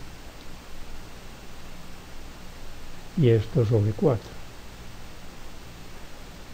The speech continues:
donde k toma los valores consecutivos cero, uno, dos y tres para esas cuatro raíces, y se denomina raíz principal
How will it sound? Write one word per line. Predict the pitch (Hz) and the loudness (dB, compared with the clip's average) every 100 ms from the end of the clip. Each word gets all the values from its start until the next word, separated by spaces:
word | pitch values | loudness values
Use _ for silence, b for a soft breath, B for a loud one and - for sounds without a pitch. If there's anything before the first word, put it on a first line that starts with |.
| - - - - 196 | -10 -10 -10 2 10
donde | 143 151 143 151 | 12 12 12 10
k | - 160 147 | 12 12 12
toma | 156 131 135 | 10 10 10
los | 123 | 10
valores | 110 110 120 120 | 10 10 10 8
consecutivos | 156 135 143 143 - 135 120 123 - - - - - - | 8 8 8 6 6 8 8 6 0 -6 -6 -8 -8 -8
cero, | - 160 156 165 - - - - | 10 12 12 12 6 0 0 12
uno, | 160 147 151 156 - - - | 12 12 12 8 2 -4 6
dos | 131 135 143 - - - - | 10 12 10 6 -8 -2 4
y | 131 | 4
tres | - 156 123 98 - - - - - - | 10 12 10 8 -4 -10 -10 -10 -2 4
para | 113 107 | 8 10
esas | 107 113 110 | 10 8 6
cuatro | 135 117 120 | 6 8 8
raíces, | 107 135 107 107 - - - - - - - - - - - - - - - - - - - - - - | 10 10 10 6 2 -4 -6 -8 -6 -4 -4 -4 -6 -8 -8 -8 -8 -6 -8 -8 -8 -8 -6 -6 -8 12
y | 143 | 12
se | 127 139 | 12 12
denomina | 123 117 120 127 160 | 12 12 12 12 12
raíz | 139 123 - | 12 12 12
principal | 156 147 180 - 160 | 10 10 8 12 12